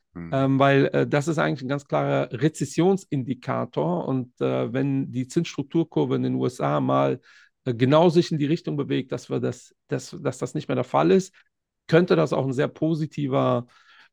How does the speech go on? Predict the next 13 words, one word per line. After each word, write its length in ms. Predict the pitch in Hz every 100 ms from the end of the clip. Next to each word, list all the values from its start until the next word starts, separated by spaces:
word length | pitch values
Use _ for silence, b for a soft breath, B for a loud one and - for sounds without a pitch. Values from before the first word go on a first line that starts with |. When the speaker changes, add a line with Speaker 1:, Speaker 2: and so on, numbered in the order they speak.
| -
Speaker 2:
ähm, 380 | 127 123 123 131
Effekt 400 | 139 - 160 -
sein. 300 | - 117 120
Ja? 180 | 135 156
Etwas, 300 | 139 147 135
was 100 | 127
Enrit 360 | 151 190 196
ja 60 | 185
hier 200 | 175 170
immer 200 | 160 160
wieder 180 | 151 160
erwähnt, 360 | 143 165 175
was, 360 | 131 127 - -